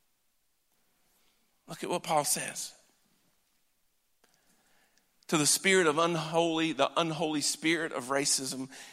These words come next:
my friends, here is, here it is. Ah, I even sound, here is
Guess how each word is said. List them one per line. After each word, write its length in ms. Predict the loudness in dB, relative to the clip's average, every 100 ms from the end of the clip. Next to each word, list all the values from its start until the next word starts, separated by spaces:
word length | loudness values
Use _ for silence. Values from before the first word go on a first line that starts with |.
| -20 _ _ _ _
my 200 | 0 2
friends, 360 | 4 2 2 0
here 360 | 0 0 2
is, 400 | 0 -2 -2 -4 -6 _ _ _ -20 -20 _ _
here 340 | -4 2 4
it 80 | 4
is. 440 | 2 0 -4 -4 -6 -12 _ -20 -20 -20 _ -20 _ _ _ _ _ _ _ _ _ 0
Ah, 280 | 2 4 4
I 80 | 2
even 240 | 0 0
sound, 640 | 0 0 0 0 0 -2 -6 -14 -20 _ _ _ _ _ _ _ _ _
here 320 | -8 -2 2
is 360 | 4 2 0